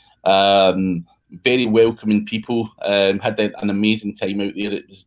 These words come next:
definitely somewhere I would highly rec-, recommend to anyone,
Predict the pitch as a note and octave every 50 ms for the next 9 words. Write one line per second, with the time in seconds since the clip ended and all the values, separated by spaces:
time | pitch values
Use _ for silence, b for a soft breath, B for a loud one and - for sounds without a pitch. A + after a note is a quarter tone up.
0 | _ - G#2 G#2 G#2+ G#2+ - G2+ F#2+ F#2 F2+ - G2 F#2 F2+ F2 - b b b
1 | b b b b b - - - - G#2 G#2 G2+ G#2 G2 G2 G2 G2 F#2+ F#2 -
2 | - - G#2+ G2+ G2+ G2 F#2+ G2 F#2+ F#2 - - F#2 F#2+ F#2+ F2+ _ _ _ _
3 | _ - A#2 A#2+ A#2 - G#2+ G#2 B2+ A#2 G#2+ G#2+ - - - A#2+ A2+ A2+ A#2+ A#2+
4 | A#2 A2+ A2+ A2+ A2 G#2+ - -